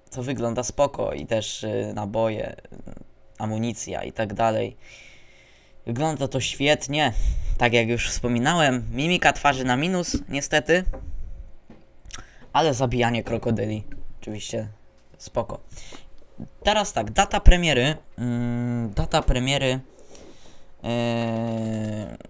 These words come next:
to jest siódmy października dwa tysiące dwadzieścia jeden,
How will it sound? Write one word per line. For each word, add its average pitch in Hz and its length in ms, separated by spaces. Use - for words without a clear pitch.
to 127 120
jest 113 380
siódmy 180 560
października 151 800
dwa 143 180
tysiące 127 460
dwadzieścia 117 540
jeden, 180 360